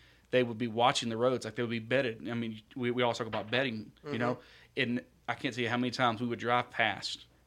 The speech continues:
Speaker 1: a crossing, and we're getting ready to go around the curve, and I look in the rearview mirror and I see a deer walk.
Speaker 2: Right.
Speaker 1: Right, right across the crossing. But we'd already gone past. They had seen us.
Speaker 2: Yeah.
Speaker 1: And just, he's across the road.
Speaker 2: Yep.
Speaker 1: You know?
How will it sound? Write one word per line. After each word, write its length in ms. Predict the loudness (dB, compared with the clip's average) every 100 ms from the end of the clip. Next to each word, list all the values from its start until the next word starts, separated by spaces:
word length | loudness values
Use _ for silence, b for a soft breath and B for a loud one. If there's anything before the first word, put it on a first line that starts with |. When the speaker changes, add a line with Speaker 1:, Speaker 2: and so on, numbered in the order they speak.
| -4
Speaker 1:
a 120 | -4
crossing, 560 | 0 4 4 2 -10 -14 B B B B _
and 280 | -2 -2 -2
we're 120 | -4
getting 260 | -2 -2 0
ready 120 | 0
to 60 |
go 100 | 2
around 280 | 2 2 0
the 60 | -2
curve, 280 | 0 -2 0
and 80 |
I 80 | -4
look 220 | -2 -4
in 60 | -4
the 60 | -6
rearview 280 | -6 -6
mirror 180 | -4 -2
and 80 | -2
I 60 | -4
see 200 | -6 -8
a 40 |
deer 240 | -4 -4 -4
walk. 420 | -6 -8 -12 -20 _ _ _ _ _ _
Speaker 2:
Right. 300 | -2 -2 -2 -8 -4
Speaker 1:
Right, 260 | 4 4 2 -2
right 200 | 2 2
across 260 | 4 2
the 60 | 2
crossing. 380 | 0 0 0 -14 _ b b b _
But 100 | 0
we'd 160 | 4
already 140 | 4 2
gone 180 | 0 2
past. 380 | 4 4 0 -10 -2
They 140 | -2
had 100 | -2
seen 320 | -4 -4 -4
us. 260 | -4 -6 -4
Speaker 2:
Yeah. 200 | -4 -4 -8 _ _
Speaker 1:
And 100 | -6
just, 240 | -4 -4 -4 -12 -8
he's 160 | -6
across 320 | 0 2 2
the 60 | 0
road. 180 | -4 -4 -8 _ _
Speaker 2:
Yep. 140 | -4 2
Speaker 1:
You 60 |
know? 160 | 4 2